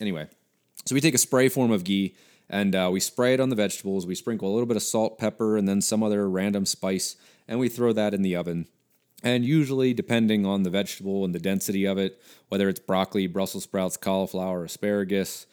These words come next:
um, green beans, whatever, um, we cook them for about twenty to twenty-five minutes. You come out and you have three baking sheets full of vegetables, and that's gonna last you and, I mean, for my wife and I, for both of us in the house where we eat a lot of vegetables,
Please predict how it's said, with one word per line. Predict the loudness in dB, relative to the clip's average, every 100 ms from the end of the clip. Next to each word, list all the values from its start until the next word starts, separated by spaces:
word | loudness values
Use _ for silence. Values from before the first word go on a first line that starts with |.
| _ _ -10
um, | -6 -4 -6 -8 -8
green | -2 0 0
beans, | 0 0 0 -2
whatever, | -2 0 -2 -6 -10 _ -16
um, | -8 -6 -4 -4 -4
we | -4 -6 -10 _ -14 -6
cook | -6 -2
them | -2
for | 0
about | -2 -2 -2 -4
twenty | -2 0
to | -2
twenty-five | -2 -4 -4 -6
minutes. | -8 -12 -16 -20 _ _ _ _ _ _ -20
You | -8
come | 0 2
out | 4
and | 2
you |
have | -2
three | -2 -2 0
baking | 2 2 2 -4
sheets | -4 -8 -4
full | -4 -2
of |
vegetables, | -4 -6 -10 -10 -10 -14 -20 -20 -2
and | 0
that's | 2
gonna | 2 0
last | 2 0 -2 -8 _ _
you | -4 0 2 2
and, | 0 -2 -6 -6
I | -2
mean, | 0 2
for | 2
my | 2 4
wife | 4 4 2
and | -4
I, | -4 -6 -12 -10
for | -4
both | 2 2 2
of | -2
us | -2
in | -2
the | -2
house | -4 -6 -4
where | -2
we | -2
eat |
a | 0
lot | -2 0
of |
vegetables, | -2 -4 -6 -6 -6